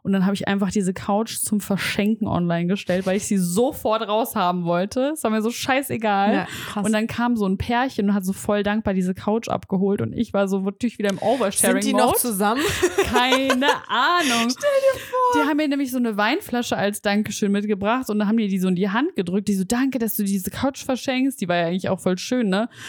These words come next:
Speaker 1: Und ich so, „Nee, ich bin voll dankbar, dass ihr mir die abnehmt, weil das ist von meinem Ex und mir die Couch.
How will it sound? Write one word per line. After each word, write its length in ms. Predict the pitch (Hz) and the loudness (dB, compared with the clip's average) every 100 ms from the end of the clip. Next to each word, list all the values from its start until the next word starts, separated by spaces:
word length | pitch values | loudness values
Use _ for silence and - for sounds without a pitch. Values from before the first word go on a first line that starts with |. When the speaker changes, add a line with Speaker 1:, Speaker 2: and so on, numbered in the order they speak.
| - 196 | -8 -2
Speaker 1:
Und 80 | |
ich 120 | 214 - | 0 2
so, 80 | 208 | 2
„Nee, 140 | 208 | 2
ich 140 | 190 | 0
bin 120 | 196 190 | -2 0
voll 200 | 185 175 | 0 0
dankbar, 280 | 180 180 | 0 0
dass 160 | 175 170 | 0 0
ihr 80 | 175 | 0
mir 100 | 165 | 2
die 120 | 170 | 0
abnehmt, 380 | 170 - 175 165 | -2 0 -2 0
weil 160 | 170 | 0
das 220 | 170 - - | 0 -2 -4
ist 100 | - | 0
von 120 | 170 | 2
meinem 220 | 165 170 | 2 0
Ex 300 | - 190 - | -2 -2 -2
und 100 | 165 | 0
mir 140 | 185 | 0
die 100 | 180 | 0
Couch. 420 | - - 175 180 | -2 0 0 -2